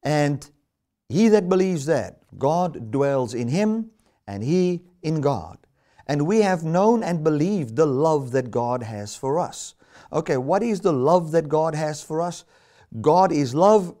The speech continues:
and he dwe-, that dwells in love dwells in God, and God in him. So what is the love of God? The love of God is actually to produce a Son of God. If we read those two passages together, we are seeing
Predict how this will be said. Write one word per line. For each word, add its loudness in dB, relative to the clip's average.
and -2
he -2
dwe-, 0
that -2
dwells 0
in -2
love -2
dwells 2
in -2
God, -2
and -8
God -4
in -4
him. -8
So -4
what -6
is -6
the -4
love -4
of -8
God? -10
The 0
love -4
of -6
God -8
is -10
actually -12
to 0
produce -8
a -4
Son -8
of -10
God. -16
If -6
we 0
read 0
those 2
two -4
passages -6
together, -4
we 0
are 2
seeing -4